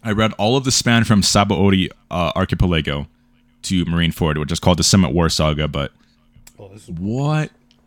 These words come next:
Speaker 1: a fucking saga, man. I, I won't spoil anything for you, Jake. Um, but this is,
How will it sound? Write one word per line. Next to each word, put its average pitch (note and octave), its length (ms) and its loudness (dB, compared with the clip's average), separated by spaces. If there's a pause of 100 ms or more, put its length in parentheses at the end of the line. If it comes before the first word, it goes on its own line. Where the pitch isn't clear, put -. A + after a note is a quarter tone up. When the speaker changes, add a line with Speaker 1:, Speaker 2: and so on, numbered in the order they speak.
(140)
Speaker 1:
a F#2 200 0
fucking F2+ 600 -2
saga, D2 480 -4
man. B1 280 -10 (1200)
I, G2+ 80 -6
I G#2+ 140 -2
won't A#2+ 380 -2
spoil G#2+ 360 2
anything G2+ 280 4
for G2 100 0
you, E2 100 4
Jake. D2 320 -4 (300)
Um, D#2 340 -8 (1700)
but F#2+ 180 2
this G#2 180 4
is, G#2+ 320 -2